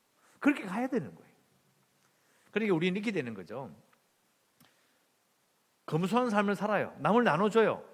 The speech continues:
좋은 일을 해요. 그런데 예수님을 따르지 않아요. 쉽게 말하면 그런 거죠. 나쁜 짓 안 해요.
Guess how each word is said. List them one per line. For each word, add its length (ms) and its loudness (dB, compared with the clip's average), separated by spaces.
좋은 260 4
일을 240 2
해요. 260 0
그런데 560 2
예수님을 420 0
따르지 300 -8
않아요. 240 -20
쉽게 240 -10
말하면 240 0
그런 180 -8
거죠. 220 -18
나쁜 300 -2
짓 120 -8
안 120 2
해요. 300 -2